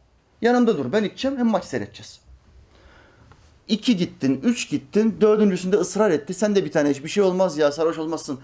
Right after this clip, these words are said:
alışmazsın" falan dedi. Bir tane içtin. Ve başladın. Artık sen de bir bağımlısın. Sevmiyordun içkiyi. İçkinin ne kadar kötü bir şey olduğunu biliyordun. Ama kötü bir arkadaşın vesilesiyle içkiye başladın. İşte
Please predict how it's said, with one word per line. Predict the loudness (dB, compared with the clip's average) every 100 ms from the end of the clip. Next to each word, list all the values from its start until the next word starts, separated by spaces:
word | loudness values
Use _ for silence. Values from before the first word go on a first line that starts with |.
| -8 -4
alışmazsın" | -2 -2 -4 -4 -4
falan | -2 -2 -2
dedi. | -4 -6 -10 _ _ _ -10
Bir | -4
tane | -2 -4
içtin. | -6 -8 -10 -12 _ _ _ -20 -20 -20 -20 -20 -20 -20 _ 0
Ve | 2
başladın. | 2 0 -2 -4 -4 -2
Artık | -4 -4
sen | -4 -2
de | 0
bir | 0
bağımlısın. | -2 -2 -6 -10 -12 -20 -20 -20 -20 -6
Sevmiyordun | 0 4 4 4 2
içkiyi. | -2 -4 -6 -4
İçkinin | -4 -2 0
ne | 0
kadar | 0 0
kötü | -2
bir | -2
şey | 0
olduğunu | 0 -2 -2
biliyordun. | -2 -2 -4 -12 _ _ -20 -6
Ama | -2 -2
kötü | -2 -4 0
bir | 2
arkadaşın | 2 -2 0 0
vesilesiyle | 0 2 0 0 0 -2 -2 -12 _ _ _ -8
içkiye | -6 0 0
başladın. | 0 -4 -12 -14 _ -12 -12 -14 _ _ _ _ _ _ _ _ -20 -20 -20 -18 -12 0
İşte | 2